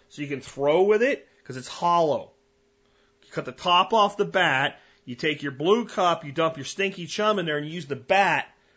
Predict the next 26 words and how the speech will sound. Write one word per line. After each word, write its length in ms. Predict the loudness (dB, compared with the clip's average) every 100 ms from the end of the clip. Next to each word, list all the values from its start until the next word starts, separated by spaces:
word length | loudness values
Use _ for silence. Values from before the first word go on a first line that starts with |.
| _
to 100 | -12
throw 360 | -10 -4 2 2
your 200 | 2 -2
chum 280 | -2 -4 -4
to 60 |
get 160 | -4 -4
more 160 | -4 -4
distance 460 | -2 -4 -4 -14
if 80 | -12
you 100 | -10
want 160 | -10 -12
some 120 | -12
distance. 540 | -4 -4 -6 -14 -18 -20 _ -16
This 140 | -8
works 220 | -6 -4
really 220 | -4 -2
well 220 | 0 -2 -2
for 120 | -6
shore 320 | -8 -4 -4
fishermen. 460 | -4 -10 -12 -16 -18 _ -20 -20 _
Do 100 | -8
not 220 | -4 -4
spill 320 | -4 0 4 4
this 200 | 4 2
on 180 | 2
yourself. 640 | 2 0 2 4 4 2